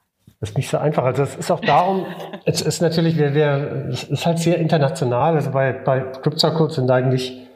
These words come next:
meistens alle vier Projekte aus vier unterschiedlichen Ländern. Aber generell kann man vielleicht sagen, jetzt mal abgesehen von diesen Reflexen, bestimmte tagesaktuelle Dinge, ähm, zu bespielen,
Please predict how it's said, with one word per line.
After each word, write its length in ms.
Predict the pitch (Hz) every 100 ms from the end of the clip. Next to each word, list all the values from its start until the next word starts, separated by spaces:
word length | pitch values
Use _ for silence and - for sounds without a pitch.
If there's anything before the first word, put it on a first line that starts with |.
| - - - - -
meistens 800 | 127 131 147 175 165 160 147 -
alle 220 | 160 151
vier 160 | 156 151
Projekte 420 | 135 127 131 160
aus 140 | 135 -
vier 180 | 156
unterschiedlichen 560 | 147 139 156 160 117 123
Ländern. 560 | 113 123 80 87 - - - - _ _ _ -
Aber 360 | 139 147 - 151
generell 440 | 127 156 185 143 135
kann 160 | -
man 140 | 135 117
vielleicht 280 | 131 120 -
sagen, 500 | 123 123 131 127 127
jetzt 160 | 127
mal 140 | 151 143
abgesehen 520 | 165 165 151 147 139
von 160 | 143 127
diesen 760 | 127 139 120 - - - _ _ _ _ - _ _ _ - - -
Reflexen, 720 | - 127 - 135 123 - 160 127
bestimmte 380 | 123 143 127
tagesaktuelle 880 | - 123 - 160 - - 135 127 127
Dinge, 500 | 131 131 131 127 - - - - - - _ -
ähm, 320 | 123 123 123
zu 140 | 117 120
bespielen, 880 | 123 - - 131 143 143 143 143